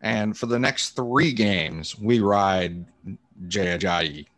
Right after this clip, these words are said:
you know, to victory. Buffalo, you know, still we, we ran for over two hundred fifty against Buffalo. We're running for, like,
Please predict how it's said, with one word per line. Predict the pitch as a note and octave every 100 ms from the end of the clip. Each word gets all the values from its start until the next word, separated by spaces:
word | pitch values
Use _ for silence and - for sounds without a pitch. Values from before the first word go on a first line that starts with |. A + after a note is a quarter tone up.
| _
you | G2
know, | D#2 E2 - _ _ _ _
to | - F#2+
victory. | E2 - - - _
Buffalo, | - F#2 F#2 F2+ F2+ F2 F2 D#2 -
you | F#2
know, | D#2+ D2
still | - F#2+ F2 F#2
we, | F2+ -
we | F#2 F#2
ran | F#2 F#2
for | E2+ F2
over | F2
two | F2 F#2+
hundred | F2 -
fifty | - A#2+ A2+ G2+
against | F#2 F#2 -
Buffalo. | F2+ E2+ E2+ F2 E2+
We're | E2
running | E2 E2+ E2+
for, | E2 E2
like, | D#2+